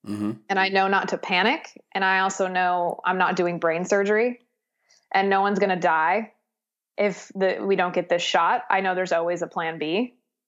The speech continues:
Speaker 2: And, you know, I will say that's just something Joey's really good at. And why I love being on set with Joey is that he's like, he always has a plan. And that's what makes him a good A D. That's what makes him a good director. He's al-, nothing is ever not doable. So
Speaker 1: Mm-hmm.
Speaker 2: when we're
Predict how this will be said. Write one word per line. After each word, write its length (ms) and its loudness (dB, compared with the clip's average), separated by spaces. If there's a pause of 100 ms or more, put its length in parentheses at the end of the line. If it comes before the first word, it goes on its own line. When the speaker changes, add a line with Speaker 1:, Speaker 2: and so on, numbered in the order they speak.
Speaker 2:
And, 340 -2
you 100 -2
know, 140 2
I 120 2
will 140 2
say 200 0
that's 340 -2
just 220 -6
something 320 -2
Joey's 360 2
really 220 2
good 160 2
at. 240 0 (100)
And 240 -6
why 160 0
I 40 0
love 240 -2
being 120 -6
on 140 -6
set 180 0
with 120 -2
Joey 320 2
is 100 2
that 160 0
he's 180 0
like, 280 0 (120)
he 240 -2
always 340 2
has 180 2
a 60 -2
plan. 420 -4
And 120 -2
that's 160 0
what 120 0
makes 180 -6
him 80 -4
a 60 -4
good 160 0
A 100 2
D. 220 0
That's 180 0
what 100 -2
makes 200 -6
him 80 -4
a 60 -4
good 140 0
director. 640 0 (680)
He's 180 2
al-, 220 2 (280)
nothing 380 2
is 140 2
ever 520 0 (140)
not 420 -2
doable. 540 -6 (460)
So 320 0
Speaker 1:
Mm-hmm. 80 0
Speaker 2:
when 160 0
we're 340 0